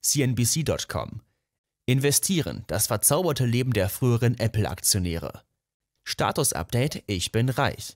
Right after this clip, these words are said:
Facebook-Börsengang sorgt für eintausend Millionäre an der Basis des Unternehmens. Sie können endlich aufhören, sich zu wundern und aufhören, sich selbst deswegen fertig zu machen, weil Sie zu spät zur Party gekommen sind.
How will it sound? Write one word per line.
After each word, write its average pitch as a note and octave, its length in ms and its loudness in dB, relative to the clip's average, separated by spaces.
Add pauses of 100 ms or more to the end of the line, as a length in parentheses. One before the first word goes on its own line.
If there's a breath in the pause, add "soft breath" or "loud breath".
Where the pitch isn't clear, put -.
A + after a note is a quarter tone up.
(140)
Facebook-Börsengang C#3 1120 0
sorgt A2+ 260 0
für - 200 0
eintausend C#3+ 600 0
Millionäre A#2+ 640 2
an - 80 0
der G2+ 140 2
Basis G#2+ 420 0
des A2 160 0
Unternehmens. G#2 720 -2 (840)
Sie - 120 -4
können F#3 220 0
endlich G#3 380 -2
aufhören, G#2+ 480 0
sich A#2 160 0
zu A#2 160 -2
wundern B2+ 440 -2
und - 200 -2
aufhören, G#2+ 480 0
sich G#2 140 0
selbst A2+ 320 0
deswegen G#2 320 0
fertig A2 400 -2
zu G#2 140 0
machen, E2+ 320 -4
weil F2+ 160 -4
Sie F#2 100 -6
zu G2+ 140 -2
spät - 260 -2
zur - 120 -4
Party A2+ 280 0
gekommen F2+ 380 -2
sind. D#2+ 320 -6